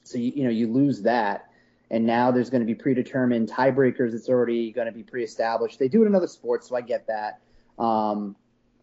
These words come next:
I felt like that was something that baseball was doing, what, something they had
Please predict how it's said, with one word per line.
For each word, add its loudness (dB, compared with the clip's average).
I -4
felt 4
like 0
that 2
was -4
something -6
that -6
baseball -4
was -6
doing, -8
what, -8
something -10
they -2
had -4